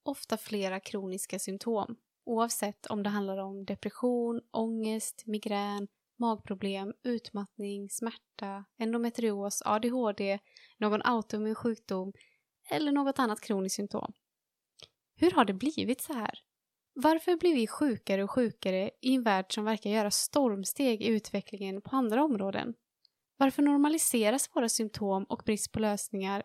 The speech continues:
när det är något allvarligt fel som fått oss hit? Söker du efter svar på dina hälsoproblem?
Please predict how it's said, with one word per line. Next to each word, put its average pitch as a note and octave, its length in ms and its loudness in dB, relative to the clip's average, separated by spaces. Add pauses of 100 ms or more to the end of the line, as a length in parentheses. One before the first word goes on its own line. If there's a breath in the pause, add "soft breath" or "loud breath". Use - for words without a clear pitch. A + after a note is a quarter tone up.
(160)
när C#4 140 6
det C#4 60 6
är A3+ 100 4
något G3+ 280 -2
allvarligt G#3 440 0
fel C#4+ 400 0 (100)
som A3+ 220 0
fått G3+ 240 -2
oss G#3+ 140 -2
hit? B3+ 340 -4 (1400 soft breath)
Söker C#4+ 260 6
du E4 160 6
efter C#4 180 2
svar B3 420 4
på - 140 -4
dina G3+ 200 2
hälsoproblem? G3 760 -2